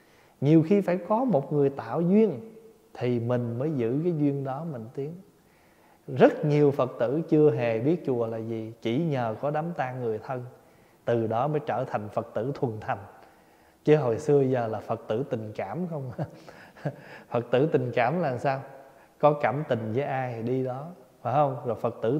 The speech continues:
tùy hứng nữa, hứng đâu đi đó, phải không? Phật tử tùy mùa nữa, mùa nào ế mới đi tu. <laughs> Phật tử cũng nhiều dạng lắm chứ. Phật tử theo mùa, Phật tử theo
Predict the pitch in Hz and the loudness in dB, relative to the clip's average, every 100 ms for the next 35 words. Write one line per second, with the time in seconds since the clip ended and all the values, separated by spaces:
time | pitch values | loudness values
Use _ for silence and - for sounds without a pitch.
0 | 151 127 110 143 185 214 143 - 170 190 | 2 2 4 2 2 0 -2 0 2 2
1 | 143 135 135 131 131 147 196 - - - | 2 2 0 0 -2 -6 -10 -18 -20 -4
2 | 180 156 - - - - 120 - 123 160 | 0 2 0 -14 -8 0 0 4 2 4
3 | 139 120 120 123 120 113 113 139 - - | 4 2 2 2 2 2 -2 -6 -10 -8
4 | 127 120 117 113 143 156 190 175 147 139 | -2 0 2 0 2 2 2 0 0 2
5 | 143 190 - - - 180 - - - - | 6 6 6 -4 0 2 0 -8 -8 2
6 | 220 - - - 208 - - - 160 - | 2 2 -8 -2 -2 -2 -12 -10 -2 2
7 | 196 196 165 - 139 202 190 202 175 151 | 2 2 -2 4 6 6 4 2 4 6
8 | 147 147 185 214 208 240 254 - - - | 4 2 -2 -4 -2 -4 -6 -16 -10 2
9 | 147 147 156 208 190 190 180 160 147 147 | 2 4 2 2 0 0 2 6 6 6
10 | 143 143 139 165 190 180 | 2 -2 -2 -2 -2 -6